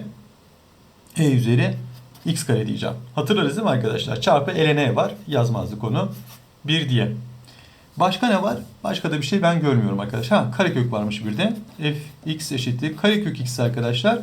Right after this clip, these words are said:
F'in birinci türev x aldığımızda neydi? Ee,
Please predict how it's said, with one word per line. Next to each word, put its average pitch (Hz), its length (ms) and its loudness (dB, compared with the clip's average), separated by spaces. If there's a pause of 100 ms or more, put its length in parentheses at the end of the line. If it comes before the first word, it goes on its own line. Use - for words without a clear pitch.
(520)
F'in 147 300 0
birinci 160 280 2
türev 147 200 2
x 147 180 -2
aldığımızda 147 420 2
neydi? 202 380 4 (480)
Ee, 120 380 2